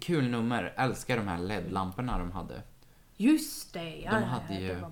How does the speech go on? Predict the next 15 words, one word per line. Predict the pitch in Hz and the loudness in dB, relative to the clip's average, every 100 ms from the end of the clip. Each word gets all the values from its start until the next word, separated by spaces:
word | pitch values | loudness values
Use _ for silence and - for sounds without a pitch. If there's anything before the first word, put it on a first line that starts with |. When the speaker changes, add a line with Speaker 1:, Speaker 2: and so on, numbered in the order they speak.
| - | -12
Speaker 2:
bra. | - - - - - - - | -18 -16 -16 -10 -4 -4 2
Och | 233 | 4
hon | 233 | 4
kunde | 233 262 | 2 2
ju | 120 | 4
Speaker 1:
Blev | 127 123 | 6 4
lite | 123 131 | 2 2
mycket | 127 131 - | 0 0 -2
igår | 147 104 98 | 0 0 0
kanske. | 110 - - - - | -6 -6 -12 -14 -20
Speaker 2:
<laughs> | - - - - - | -20 -20 0 0 4
Ja, | - - 226 156 135 - - | 4 6 6 4 2 -4 -14
exakt. | - - - - 185 - - - - 392 320 262 | -18 -16 -18 -10 -10 -10 -18 -16 -12 -10 -8 -4
Vilka | 269 392 269 | 4 6 6
led-lampor? | 208 190 196 185 226 | 4 2 0 0 0